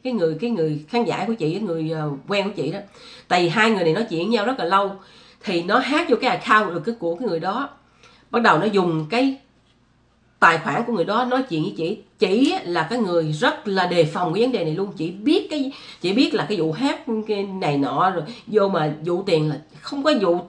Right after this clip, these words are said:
tiền chỉ được đâu các bạn. Nhưng mà nó dùng cái người thân, nó hack cái account của cổ, của, của, của chị bạn,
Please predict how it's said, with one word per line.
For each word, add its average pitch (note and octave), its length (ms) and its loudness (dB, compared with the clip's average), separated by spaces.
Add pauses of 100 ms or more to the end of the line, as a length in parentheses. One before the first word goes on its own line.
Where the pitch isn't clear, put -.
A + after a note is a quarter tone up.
tiền E3 220 4
chỉ G#3 80 4
được F3 160 0
đâu F3+ 100 -4
các A3+ 60 -6
bạn. D#3+ 220 -2
Nhưng G#3+ 180 -2
mà E3 140 -2
nó F#3+ 120 -2
dùng E3 480 2
cái A#3+ 100 0
người E3+ 160 0
thân, A3 360 -2
nó A3+ 80 -4
hack C4+ 300 -4
cái B3+ 100 -4
account F3+ 360 -2
của F#3+ 100 -6
cổ, C#3 320 -2 (140)
của, G#2 100 -6 (180)
của, - 180 -2
của D#3 180 -4
chị D3+ 160 -4
bạn, D3+ 380 -2